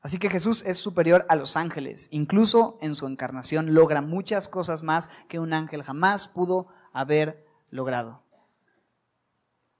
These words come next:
Creo que eso es lo que dice el texto. <laughs> Es denso, es profundo, pero estoy seguro que Dios va a seguir despejando nuestras dudas y te animo a seguir leyendo estos textos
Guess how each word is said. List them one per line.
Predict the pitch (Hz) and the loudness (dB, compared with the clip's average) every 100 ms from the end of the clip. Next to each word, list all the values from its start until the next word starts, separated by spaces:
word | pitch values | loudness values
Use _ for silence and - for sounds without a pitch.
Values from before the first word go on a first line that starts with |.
| _ _ _ _ _ _ _ _ _ _ - | _ _ _ _ _ _ _ _ _ _ -2
Creo | 190 196 190 190 | 6 8 10 10
que | 190 175 | 8 4
eso | 165 160 | 4 0
es | |
lo | 147 | -4
que | 143 | 0
dice | 139 135 | 0 0
el | |
texto. | 135 131 - 131 _ - - | -2 -4 -6 -14 _ -20 -12
<laughs> | 135 139 _ - _ _ _ _ _ _ _ _ _ _ - | -12 -12 _ -20 _ _ _ _ _ _ _ _ _ _ -8
Es | 135 - | -6 2
denso, | 160 233 247 294 | 2 4 6 6
es | 226 - | 6 4
profundo, | 185 - 180 208 285 - - _ _ _ _ _ _ _ | 2 4 2 4 4 2 -14 _ _ _ _ _ _ _
pero | 160 | -4
estoy | 156 202 | 0 0
seguro | 190 170 185 240 | 0 0 4 2
que | - 165 | 2 -6
Dios | 160 170 202 - - _ _ _ _ _ _ _ _ | 0 0 0 -6 -14 _ _ _ _ _ _ _ _
va | 190 156 170 190 | 2 6 8 6
a | |
seguir | 185 170 175 | 2 0 2
despejando | 175 165 170 170 202 220 | 2 -2 0 2 2 2
nuestras | 185 165 160 151 | 0 -2 -2 -2
dudas | 147 175 262 349 - | 2 4 2 0 -12
y | 175 | -6
te | 160 | 0
animo | 156 170 196 | 2 2 0
a | |
seguir | 170 147 170 | 0 -6 -8
leyendo | 165 160 165 165 | -6 -6 -6 -8
estos | 165 160 - | -8 -12 -10
textos | 156 - 208 - | -10 -8 -10 -12